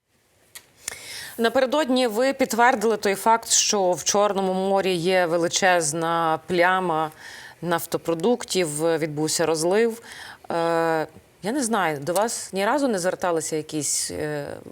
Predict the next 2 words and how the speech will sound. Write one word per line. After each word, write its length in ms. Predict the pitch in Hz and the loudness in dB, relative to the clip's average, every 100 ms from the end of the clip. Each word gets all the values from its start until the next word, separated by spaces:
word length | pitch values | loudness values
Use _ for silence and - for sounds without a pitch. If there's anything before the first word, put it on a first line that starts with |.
| 50 - - - - - | -16 -16 -20 -20 -20 -16
зелені, 1120 | 156 160 190 165 175 165 160 156 156 156 156 160 | -4 0 2 2 2 0 -2 -2 -2 -2 -2 -2
зоозахисники 1300 | 151 180 165 170 170 - 165 - 175 180 180 180 | 0 0 0 -2 -2 -2 -6 -4 -2 2 2 4